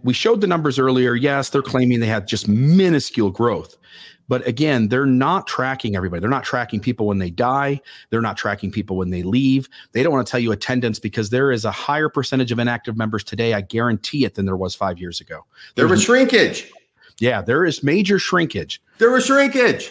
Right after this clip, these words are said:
Speaker 1: George would be embarrassed. He'd have to explain it. Um, in this section here, this idea of choose to believe, anyone questioning their faith should stop increasing your doubts by rehearsing them with other doubters. You and I know going to a believing bishop and sharing your doubts isn't gonna go anywhere.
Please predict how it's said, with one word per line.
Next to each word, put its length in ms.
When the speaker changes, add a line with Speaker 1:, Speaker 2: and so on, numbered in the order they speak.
Speaker 1:
George 300
would 140
be 100
embarrassed. 440
He'd 120
have 200
to 100
explain 400
it. 120
Um, 460
in 180
this 220
section 340
here, 380
this 200
idea 280
of 80
choose 320
to 100
believe, 500
anyone 440
questioning 460
their 120
faith 540
should 260
stop 500
increasing 640
your 120
doubts 340
by 140
rehearsing 640
them 80
with 140
other 180
doubters. 580
You 120
and 100
I 160
know 280
going 320
to 120
a 40
believing 400
bishop 400
and 100
sharing 220
your 80
doubts 320
isn't 140
gonna 100
go 140
anywhere. 420